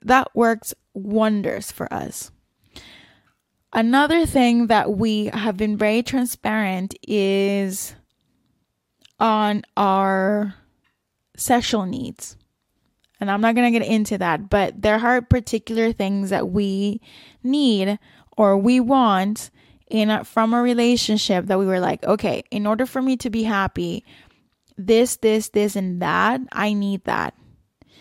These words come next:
And although it has been very difficult conversations to have, we have managed to surpass that, and we have managed to understand that the other person needs that particular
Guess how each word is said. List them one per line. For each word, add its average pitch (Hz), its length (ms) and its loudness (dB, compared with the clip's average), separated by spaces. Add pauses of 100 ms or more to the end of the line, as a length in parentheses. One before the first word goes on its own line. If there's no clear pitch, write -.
(420)
And 208 380 2
although 254 380 4
it 240 80 2
has 208 300 -2
been 202 240 -2 (100)
very 220 380 0
difficult 233 440 -2
conversations 202 840 -2
to - 100 -6
have, 208 640 -2 (2000)
we 240 280 0
have 254 220 2
managed 196 540 -2
to 208 100 -4
surpass 190 560 -2
that, 247 300 -2
and 208 180 -6
we 208 100 -6
have 202 220 -8
managed 185 560 -8 (120)
to 185 440 -4 (920)
understand 220 920 0
that 208 140 -2
the - 140 -8
other 202 200 0
person 202 460 -4
needs 190 280 -8
that 185 260 -2
particular 202 720 -4